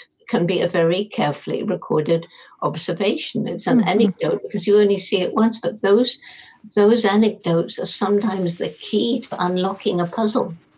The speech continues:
Speaker 1: They're
Speaker 2: Right.
Speaker 1: terribly important. And a collection of anecdotes, stories, um, has been very, very important in my research. So anyway, there I was,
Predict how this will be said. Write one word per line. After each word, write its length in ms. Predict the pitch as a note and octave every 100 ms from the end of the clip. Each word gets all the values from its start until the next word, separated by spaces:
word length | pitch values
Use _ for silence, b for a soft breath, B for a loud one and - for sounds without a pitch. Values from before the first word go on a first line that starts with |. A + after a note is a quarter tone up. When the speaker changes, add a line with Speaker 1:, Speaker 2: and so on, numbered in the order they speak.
| _ _ -
Speaker 1:
They're 140 | G3+
Speaker 2:
Right. 180 | B3+ F#3+
Speaker 1:
terribly 480 | A#3+ F#4 E4+ E3 D#3+
important. 800 | D#3+ E3+ A3 B3 - - - - B B
And 100 | F3
a 80 | F#3
collection 640 | - F3+ F3 A#3 - F4 D4
of 120 | G3+
anecdotes, 840 | D#3 E3 - D3+ E3 - - - B B
stories, 720 | - - G#3+ C#3 D3+ E3+ F3 - b b b -
um, 400 | F3+ F3+ F3 - _ _ - -
has 220 | G#3+ F#3+
been 380 | F3+ F#3+ F3 D#3
very, 260 | G#3+ A3
very 300 | G3+ F#3+ F#3+
important 840 | F3+ E3+ F3+ F3+ F3 - - - - - - - _
in 140 | - E3+
my 140 | E3
research. 840 | D#3 D#3+ - E3+ E3 - - - - _ _ b -
So 160 | A3+
anyway, 520 | G#3+ F#3 D3+ C#3 C#3+ - _ -
there 220 | F#3+ F#3+
I 100 | F#3
was, 560 | E3 C#3+ C#3+ C#3 -